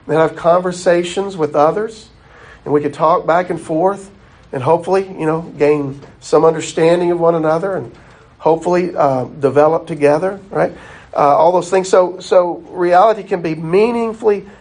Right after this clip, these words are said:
comprehended and communicated, uh, in language. And then finally, I bring all that together, just back to truth at the bottom. Truth represents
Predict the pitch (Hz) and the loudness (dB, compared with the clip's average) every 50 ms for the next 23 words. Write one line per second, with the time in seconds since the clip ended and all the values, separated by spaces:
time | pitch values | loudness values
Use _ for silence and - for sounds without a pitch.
0 | _ _ - - 190 185 185 185 180 165 156 156 147 147 147 151 151 - - - | _ _ -4 0 2 2 2 0 -4 -6 0 2 2 2 2 -2 -6 -8 -14 -20
1 | - - - - - - 156 151 151 - 165 160 165 170 175 170 170 - 160 143 | -20 -20 -20 -18 -6 -4 -2 -2 -2 -4 -4 -4 -2 -2 -2 -4 -2 -2 -2 -2
2 | 147 143 143 135 139 139 - - - - - _ _ - - 135 135 - 147 147 | 0 -2 -4 -6 -6 -14 -20 -20 -20 -20 -20 _ _ -4 0 0 0 2 2 2
3 | 143 143 147 143 135 127 113 117 117 135 151 151 156 151 - 220 202 196 175 160 | 4 4 4 4 4 2 -4 -8 -2 0 0 0 0 2 2 2 4 4 2 2
4 | 151 175 165 165 151 147 143 139 - 143 139 147 143 135 127 139 143 143 - 160 | 2 0 0 0 2 2 2 0 -2 0 0 0 0 0 -2 -6 -8 -4 -2 -2
5 | 160 156 - 135 123 - - 165 156 151 147 131 123 - 120 123 131 135 135 123 | -2 -2 -4 -12 -16 -14 -8 -4 -2 -2 -2 -4 -8 -10 -6 -4 -2 0 0 0
6 | 117 104 - - - - - - _ _ - - - 247 233 208 180 170 170 170 | 0 -4 -10 -20 -20 -20 -20 -20 _ _ -14 0 2 4 4 4 4 2 -2 -4
7 | 175 165 175 175 180 208 190 156 147 147 147 139 139 151 147 - | 0 2 2 2 2 -2 -6 -4 0 2 2 2 2 0 -2 -8